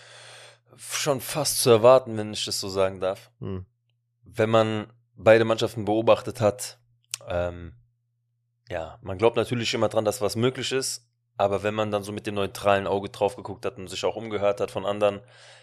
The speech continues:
Speaker 1: war das schon fast so, ja, zu
Speaker 2: Zu
Speaker 1: planen.
Speaker 2: erwarten,
Speaker 1: Ähm,
Speaker 2: ja.
Speaker 1: hätte auch höher ausfallen können,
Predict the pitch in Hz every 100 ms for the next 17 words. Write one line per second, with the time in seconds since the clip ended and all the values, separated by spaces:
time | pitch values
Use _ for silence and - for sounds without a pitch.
0 | _ _ - 92 101 101 - 95 104 -
1 | - 98 98 95 - _ _ _ _ _
2 | _ _ - 85 - _ _ - 101 -
3 | 107 101 90 85 95 107 107 107 104 -
4 | _ _ _ - 110 123 139 107 120 110
5 | - _ _ _ _ - 107 139 127 131
6 | - - 123 123 117 123 131 135 113